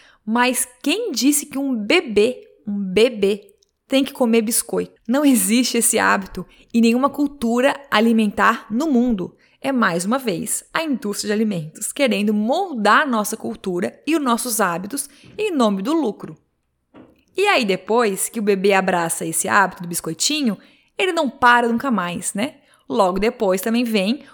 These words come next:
os recheados e seus amigos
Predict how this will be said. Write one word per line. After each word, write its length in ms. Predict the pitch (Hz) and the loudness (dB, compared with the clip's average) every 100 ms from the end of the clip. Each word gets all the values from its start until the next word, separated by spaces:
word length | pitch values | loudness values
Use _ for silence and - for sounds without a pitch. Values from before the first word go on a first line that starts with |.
| - | -8
os 160 | 269 220 | -6 -4
recheados 920 | 180 180 - 233 190 196 214 240 - - - - | -4 -2 0 2 4 2 0 -2 -4 -8 -14 -4
e 100 | 277 | -2
seus 300 | - 214 208 | 0 0 0
amigos 560 | 220 196 185 196 220 | -2 -2 -4 -6 -8